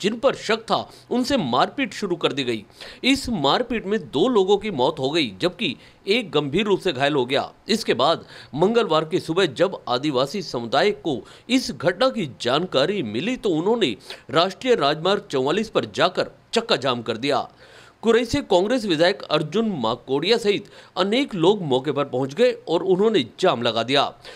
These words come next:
सड़क के दोनों तरफ कई किलोमीटर तक लंबी वाहनों की कतारें लग गई। प्रशासन लोगों को समझाइश में लगा रहा, मगर भीड़ की मांग है कि पीड़ित परिवार को नौकरी के अलावा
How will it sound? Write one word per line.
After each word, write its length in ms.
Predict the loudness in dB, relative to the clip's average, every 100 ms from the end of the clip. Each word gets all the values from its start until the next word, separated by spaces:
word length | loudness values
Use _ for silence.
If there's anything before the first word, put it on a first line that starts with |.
| -4 2
सड़क 240 | 4 2
के 140 | 0
दोनों 420 | -4 0 2 2 0
तरफ 260 | -2 -2 0
कई 260 | 0 0 -2
किलोमीटर 420 | 0 0 -2 -4
तक 200 | -6 -4 -2
लंबी 360 | -4 -2 -4
वाहनों 460 | -6 -6 -2 0 0
की 200 | 0 -6 -2
कतारें 340 | 0 2 2
लग 180 | -2 0
गई। 160 | -2 -2 -8 -18 -8 -2
प्रशासन 480 | -2 0 0 2 0
लोगों 400 | 0 0 -2 0
को 160 | 0
समझाइश 760 | 0 -2 -4 -4 -4 0 0 0
में 100 | -2
लगा 200 | 0 0
रहा, 380 | 0 0 -2 -4 -16 -2
मगर 240 | 0 2 0
भीड़ 300 | 0 0 0
की 160 | -4
मांग 300 | 0 0 2
है 140 | 0 -2
कि 120 | -4
पीड़ित 380 | -4 -4 -4 -4
परिवार 400 | -4 0 0 0
को 180 | 0 -4
नौकरी 520 | -2 -4 -4 -4 -6
के 100 | -2
अलावा 380 | 0 2 0